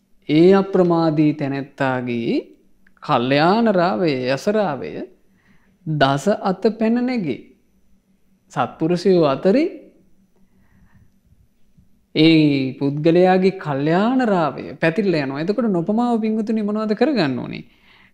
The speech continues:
නැගී සිටිනා වීරිය. ගොඩාක් අයට නැගී සිටිනා වීරිය කියන එක නෑ.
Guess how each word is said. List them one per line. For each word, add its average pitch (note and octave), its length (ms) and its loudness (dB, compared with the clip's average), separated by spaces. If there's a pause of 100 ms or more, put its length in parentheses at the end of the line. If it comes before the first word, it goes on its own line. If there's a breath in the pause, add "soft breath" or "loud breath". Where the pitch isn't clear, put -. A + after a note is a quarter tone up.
නැගී E3+ 560 4
සිටිනා G#3 600 -2
වීරිය. F3+ 540 -2 (2750)
ගොඩාක් G3+ 600 6
අයට A3 200 6
නැගී F3+ 340 4
සිටිනා E3+ 420 0
වීරිය D3 480 0
කියන C3+ 220 -6
එක B2 100 -10
නෑ. A#2 240 -6